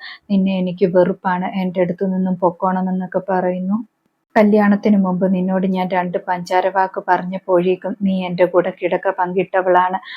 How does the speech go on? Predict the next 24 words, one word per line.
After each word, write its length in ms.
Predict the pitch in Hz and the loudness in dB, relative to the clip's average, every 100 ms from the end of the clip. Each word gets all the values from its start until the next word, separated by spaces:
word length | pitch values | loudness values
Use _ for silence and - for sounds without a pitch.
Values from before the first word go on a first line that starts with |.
| - 196 | -6 -2
അങ്ങനെയുള്ളവൾ 760 | 185 196 196 180 185 180 196 | 2 2 2 4 4 4 2
ഇനി 220 | 208 190 190 | 2 2 2
ആരുടെ 300 | 185 185 190 | 2 2 2
കൂടെയൊക്കെ 360 | 196 196 196 185 | 2 2 0 -2
പോകുമെന്ന് 480 | 190 185 185 185 | -4 -6 -4 -2
ആർക്കറിയാം, 560 | 185 185 - 185 185 185 - - | -2 -2 -2 0 0 -2 -8 -8
എനിക്ക് 280 | 202 202 196 | -2 0 0
അങ്ങനെയുള്ളവളെ 720 | 180 185 185 185 185 185 190 | -2 -2 -4 -2 0 2 2
വേണ്ട" 300 | 180 180 175 | 2 0 2
എന്നൊക്കെ 380 | 185 185 180 185 | 0 0 -6 -6
പറയുന്നു. 500 | 190 185 185 185 196 220 - _ _ _ _ - | -2 0 -2 -4 -6 -6 -10 _ _ _ _ 2
രാജി 400 | 214 202 196 214 | 6 6 6 4
അപ്പോൾ 280 | 202 196 180 | 4 4 4
കരഞ്ഞുകൊണ്ട് 600 | 180 180 180 180 185 180 185 | 4 2 2 0 -2 -4 0
പറയുന്നുണ്ട്, 600 | 185 185 185 185 180 - | 0 2 0 -2 2 2
"അങ്ങനെയൊന്നും 680 | 190 190 190 190 180 185 - | 2 2 0 -2 -2 -4 0
പറയരുത്, 560 | 185 185 185 180 175 180 - - - | 2 4 4 2 0 -2 -6 -8 0
എൻ്റെ 240 | 196 196 | 2 4
മനസ്സിലാണെങ്കിൽ 840 | 196 180 180 180 190 180 185 180 190 | 4 2 -2 -2 0 0 -2 -2 4
രാഹുലേട്ടൻ 640 | 180 180 185 185 185 185 | 6 6 4 0 0 -4
മാത്രമേ 520 | 185 180 180 190 190 185 | 0 0 0 -2 -2 -4
ഉള്ളൂ" 240 | 180 180 | -2 -2
എന്നൊക്കെ 320 | 185 180 175 - | -2 -4 -8 -6
പറയുന്നു. 500 | 185 185 180 180 | -4 -4 -4 -6